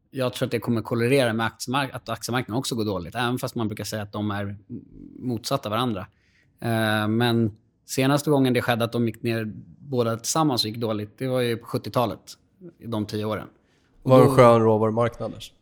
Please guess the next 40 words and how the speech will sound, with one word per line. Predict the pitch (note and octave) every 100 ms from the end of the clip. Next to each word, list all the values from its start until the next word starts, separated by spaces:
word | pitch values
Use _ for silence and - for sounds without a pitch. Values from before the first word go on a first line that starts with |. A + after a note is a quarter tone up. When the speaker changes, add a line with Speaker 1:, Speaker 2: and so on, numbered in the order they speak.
| -
Speaker 1:
Precis. | D#3 C3+ - - -
Eh, | B2+ B2 A#2+ A#2 A#2
så | A2+ - B2 A#2 A#2
de | B2 B2+
out-, | B2+ A#2 - G2+ F#2 A#2+
råvarorna | C3 A#2+ A#2+ A#2
outperformade | A2+ A2+ G#2+ A2 G#2 F#2+
allt. | A2+ - _ _ _ _ _ _
Och | - B2 - -
med | - B2+
sentiment | D3 D3 D3+ C#3 C3
som | A#2+
är | A2
i | A2
råvaror | A2 A2 C#3+ C3
nu, | A2+ G#2
vi | G#2+
såg | A2 A#2
Goldman | A2+ C3 B2+ A#2+
bara | A2 G#2+
för |
två | - A2+
veckor | A2+ B2
sedan | A#2 A2
ska | - G#2
ner | G#2+
på | G#2
sin | - G#2+
råvarutrading | A2+ G#2+ G#2 G#2 A#2 A2+ G#2 G#2+
för | G#2
att | G#2
de | - G#2 G#2+
inte | G2+
är |
lönsamma | G#2+ G#2 G2+ A#2 A#2
längre, | G#2+ G2+ G#2
det |
går | G#2+
inget | G#2 G#2
bra. | G2+ G2+ G2+